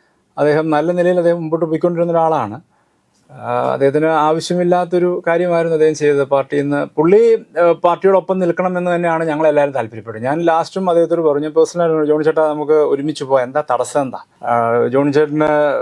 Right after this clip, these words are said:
ഒരു പാർട്ടി ചെയർമാൻ എന്ന നിലയിലോ മറ്റു കാര്യങ്ങൾക്കോ ഒക്കെ പ്രവർത്തിക്കാനോ അതിൻ്റെ ഒന്നും ഒരു രീതിയിലും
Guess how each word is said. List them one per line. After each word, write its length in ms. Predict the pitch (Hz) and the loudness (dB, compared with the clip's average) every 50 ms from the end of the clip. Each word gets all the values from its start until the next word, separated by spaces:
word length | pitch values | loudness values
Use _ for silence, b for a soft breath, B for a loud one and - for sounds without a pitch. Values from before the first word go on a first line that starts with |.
| 127 135 135 | 2 2 2
ഒരു 160 | 135 139 135 - | 2 0 0 0
പാർട്ടി 480 | 139 135 139 139 - - 151 151 147 147 | 0 0 0 0 -2 0 0 2 2 0
ചെയർമാൻ 480 | 143 - 143 135 131 135 139 143 143 143 | 0 0 0 0 0 0 -2 -2 -2 -2
എന്ന 100 | 143 139 | -4 -4
നിലയിലോ 260 | 131 131 127 127 127 | -4 -4 -2 -2 -2
മറ്റു 240 | 127 120 120 - 131 | -2 -4 -6 -4 -2
കാര്യങ്ങൾക്കോ 680 | 131 123 123 123 127 127 127 127 120 - - 131 123 | -2 0 -2 -4 -6 -8 -8 -8 -8 -4 -2 0 0
ഒക്കെ 140 | 117 - 131 | 0 0 -2
പ്രവർത്തിക്കാനോ 800 | 123 - 123 120 117 113 113 - 120 - 131 123 123 127 123 117 | -2 0 0 -2 -2 -2 -4 -10 -8 -4 -2 -2 -2 -2 -4 -4
അതിൻ്റെ 300 | 113 117 117 117 117 127 | -4 -6 -6 -6 -6 -6
ഒന്നും 260 | 127 135 139 143 147 143 | -6 -6 -6 -6 -8 -6
ഒരു 380 | 127 127 131 147 156 165 165 165 B B B B B B - | -8 -4 0 2 2 2 2 -2 B B B B B B -2
രീതിയിലും 540 | 143 143 147 143 151 151 151 151 156 156 - | 0 0 0 2 0 2 2 0 0 -2 -8